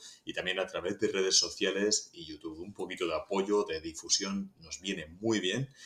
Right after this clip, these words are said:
y nos ayuda a que sigamos haciendo este podcast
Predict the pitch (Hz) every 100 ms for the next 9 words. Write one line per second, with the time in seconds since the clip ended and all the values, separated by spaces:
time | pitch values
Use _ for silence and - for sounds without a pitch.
0 | - - - 85 - 87 90 95 87 -
1 | 87 95 - - 92 85 82 82 - -
2 | 90 - 101 - -